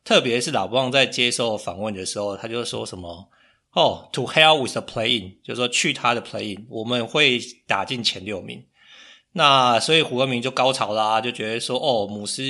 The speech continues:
对不对？好像，或是说乡村曼巴最近带来一波连胜，可能湖人最终可以挤进前六，就不用打附加赛。而且如果打进前六蛮美的嘛，他们第一轮就要打国王，所以好像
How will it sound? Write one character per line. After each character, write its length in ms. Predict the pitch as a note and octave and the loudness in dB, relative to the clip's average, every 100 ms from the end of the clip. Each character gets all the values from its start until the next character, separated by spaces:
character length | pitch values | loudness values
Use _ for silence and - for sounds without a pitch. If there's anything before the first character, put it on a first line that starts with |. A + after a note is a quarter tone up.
| C#3 C#3 C3+ | -2 -2 -2
对 100 | B2+ | -2
不 60 | |
对？ 200 | A#2 G#2 G2 | 0 -2 -4
好 180 | G2 | -8
像， 120 | G2 - | -10 -6
或 140 | C#3 | -4
是 100 | C#3 | -4
说 140 | C3+ | -2
乡 220 | C3 C#3+ C#3 | 0 0 -2
村 120 | C#3 | -2
曼 220 | C#3 B2+ | 0 0
巴 220 | A#2+ A#2+ | 2 0
最 160 | B2+ B2+ | 0 -2
近 220 | B2 A#2 | -2 -6
带 220 | A2+ C3 | 0 0
来 120 | A2 A#2+ | 2 -2
一 60 | |
波 200 | A#2+ A#2+ | -4 -8
连 240 | A#2 G2 G2+ | -6 -6 -6
胜， 300 | C3+ A2 G2 | -4 -6 -8
可 140 | G#2 | -10
能 120 | G2 | -10
湖 220 | G2+ A2+ A2+ | -10 -8 -8
人 100 | A2 | -6
最 160 | C3 | -6
终 180 | A#2 A#2 | -6 -8
可 160 | A2 A2 | -8 -10
以 320 | G#2+ G2+ G2 - - - - | -8 -10 -12 -18 -20 -20 -14
挤 100 | - | -10
进 180 | G#2 C#3 | -4 -2
前 240 | - A2+ G#2+ | 0 -2 0
六， 220 | B2+ G#2+ | 2 2
就 100 | A2+ | -2
不 100 | A#2 | -4
用 120 | A#2+ | -4
打 160 | G2+ F#2 | -4 -6
附 180 | B2+ | -8
加 160 | A2 G#2+ | -6 -4
赛。 140 | G#2 | -2
而 140 | B2 F3+ | 0 2
且 40 | |
如 80 | G#3+ | 4
果 60 | G#3 | 4
打 180 | C#3 | 6
进 120 | C#3 F3 | 4 4
前 180 | - | 0
六 160 | C3+ D#3+ | 2 2
蛮 180 | D3 A#2 | 2 2
美 240 | D3+ A2+ | 2 0
的 60 | F#2+ | 0
嘛， 120 | G2 | -2
他 40 | |
们 100 | C3+ | -2
第 120 | B2+ C#3+ | 0 0
一 20 | |
轮 160 | B2+ | 0
就 60 | A2+ | -2
要 60 | B2 | -2
打 200 | G#2+ F#2+ | -2 -6
国 300 | - F#2+ G2+ | -10 -8 -6
王， 240 | G2 A2+ | -6 -8
所 120 | - | -4
以 60 | C#3+ | 0
好 80 | B2 | 2
像 180 | E3 | 0